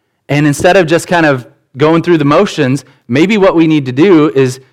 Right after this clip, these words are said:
call a timeout and go to somebody and acknowledge our, our shortcomings, acknowledge our sin, acknowledge that the relationship isn't what it should be. But communion gives us that opportunity to examine our hearts and to, to move toward other people in love.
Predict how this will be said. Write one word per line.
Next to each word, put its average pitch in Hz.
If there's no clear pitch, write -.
call 160
a 180
timeout 160
and 143
go 165
to 196
somebody 131
and 127
acknowledge 131
our, 127
our 123
shortcomings, 117
acknowledge 123
our 131
sin, 135
acknowledge 127
that 139
the 131
relationship 127
isn't 123
what 117
it 117
should 113
be. 147
But 127
communion 143
gives 127
us 127
that 123
opportunity 123
to 127
examine 123
our 170
hearts 123
and 120
to, 120
to 117
move 147
toward 147
other 139
people 127
in 120
love. 110